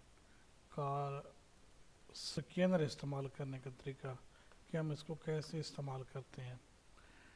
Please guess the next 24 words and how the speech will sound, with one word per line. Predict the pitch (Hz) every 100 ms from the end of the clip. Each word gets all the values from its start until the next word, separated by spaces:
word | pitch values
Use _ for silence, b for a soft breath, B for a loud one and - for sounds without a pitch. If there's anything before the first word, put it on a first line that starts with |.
| B B B -
ये | 156 151 180
हमारा | 156 139 139 139 143 147 - - - - - - - - - - -
main | 156 151 160 160 156 143
view | 147 147 135
है | 135 135 131 - - - - - B B B -
scanner | - - 156 147 143 139 -
का, | 135 - - - - - - - - - - - B B B -
जिसके | 156 170 - -
अंदर | 160 151 156
मुख्तलिफ | 151 - 151 151 - -
auto | 160 - 175
scan | - - 175 175
है, | 175 160 -
photo | 170 151 180
scan | - - 170 165
है, | 160 165 - B B B B
document | 151 160 156 175 175 151
scan | - 165 160
है | 156 156 - - - - -
और | 147 147 139 -
custom | 160 - 165 -
scan | - 139 131
है। | 127 120 - - - B B B B -
अगर | 170 165 214